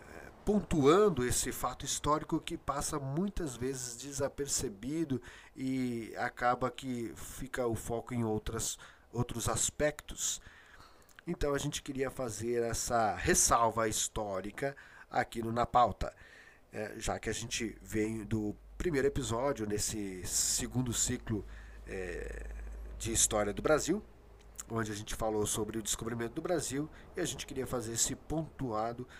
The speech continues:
agora aqui sobre a chegada dos escravos no Brasil. Muito obrigado pela sua companhia. Conto com você no próximo episódio aqui no Na Pauta História.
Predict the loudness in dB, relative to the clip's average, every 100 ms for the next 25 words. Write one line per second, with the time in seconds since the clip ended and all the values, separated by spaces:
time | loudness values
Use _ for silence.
0 | -20 0 0 2 0 2 2 0 -6 -8
1 | -10 -18 -8 -4 -2 -2 -4 -8 -14 -14
2 | -6 -2 -2 0 -2 -2 -6 -4 -2 -2
3 | 2 2 2 0 -4 -2 -2 -4 -14 -20
4 | -12 -8 -4 -2 -2 0 6 6 4 -2
5 | -18 -20 -20 -18 -16 -16 -18 -20 -20 -20
6 | -18 -4 0 0 0 4 6 6 6 2
7 | 2 2 0 -2 -2 0 4 4 4 2
8 | -6 -20 -20 -20 -18 -2 0 0 0 0
9 | 2 2 2 2 2 4 2 2 -2 -2
10 | -2 0 0 0 0 0 0 0 -2 -4
11 | -6 -4 -4 -6 -8 -6 -4 -2 -2 -2
12 | 0 0 -2